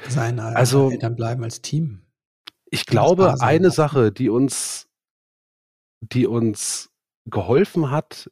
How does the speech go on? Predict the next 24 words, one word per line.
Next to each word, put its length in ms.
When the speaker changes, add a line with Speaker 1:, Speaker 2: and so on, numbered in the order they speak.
Speaker 2:
ist, 260
auch 180
wenn's 240
im 100
ersten 400
Moment 400
extrem 500
schmerzhaft 800
war, 340
Speaker 1:
Mhm. 360
Speaker 2:
war, 500
den 300
Trennungsstrich 1040
zu 200
ziehen, 760
bevor 800
alles 280
Porzellan 640
zerschlagen 560
war. 220
Speaker 1:
Mhm. 440
Speaker 2:
Also, 260
wir 80
haben 300